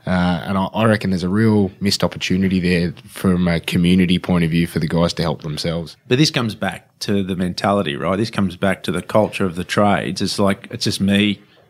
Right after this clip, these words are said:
Speaker 2: don't share." A customer approaches and you sort of treat it like this is the last customer on earth.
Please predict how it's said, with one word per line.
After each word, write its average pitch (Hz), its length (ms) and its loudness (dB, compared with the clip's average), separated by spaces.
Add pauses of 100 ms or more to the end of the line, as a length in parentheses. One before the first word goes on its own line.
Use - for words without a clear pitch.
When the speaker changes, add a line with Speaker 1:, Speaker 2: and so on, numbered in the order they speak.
Speaker 2:
don't 104 180 0
share." 98 460 -4 (260)
A - 80 -16
customer 139 380 0
approaches 110 500 -2
and 107 80 0
you 104 60 2
sort 110 200 0
of 104 100 0
treat 110 180 0
it 98 60 -2
like 101 140 0
this 113 120 0
is 107 60 -2
the 101 100 -2
last 98 260 -2
customer 107 380 -2
on 98 100 0
earth. 180 240 -4